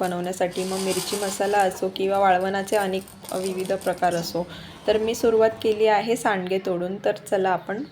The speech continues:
अ, कृतीला सुरुवात करूया. तर इथे मी चणा डाळ आणि मूग डाळीचे सांडगे बनवते आहे. तर त्यासाठी मी, अ, आता इथे एक किलोचे सांडगे बनवणार आहे. तर मी अर्धा अर्धा किलो दोन्ही डाळी मोजून घेतलेल्या आहे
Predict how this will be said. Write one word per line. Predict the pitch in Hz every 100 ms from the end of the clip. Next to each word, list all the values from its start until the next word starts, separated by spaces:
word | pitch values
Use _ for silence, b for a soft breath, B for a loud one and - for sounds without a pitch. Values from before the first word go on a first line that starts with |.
| - -
अ, | 190 185 180 180 - -
कृतीला | 226 202 208
सुरुवात | 226 240 202 202 202
करूया. | 196 180 170 196 - B B B -
तर | 220
इथे | 226 254
मी | 233
चणा | 254 - 208 214
डाळ | 220 226
आणि | 214 220
मूग | 220 208
डाळीचे | 208 214 214 233
सांडगे | 233 208 175 180
बनवते | 190 185 175 165
आहे. | 175 170 170 254 B B B -
तर | 214 208 -
त्यासाठी | 220 226 226 175
मी, | 220 220 226 226
अ, | 214
आता | 208 - 202 190
इथे | 214 202 226
एक | 208 -
किलोचे | 220 214 214 226 220 - -
सांडगे | 202 180 190
बनवणार | 190 185 185 185
आहे. | 185 196 180
तर | 190
मी | 196 202 -
अर्धा | 208 185 214
अर्धा | 220 220
किलो | 220 226 214 226 - - 202
दोन्ही | 202 196 208
डाळी | 208 190 202 -
मोजून | 226 208 190 202
घेतलेल्या | 202 220 196 185 185
आहे | 175 175 185 - B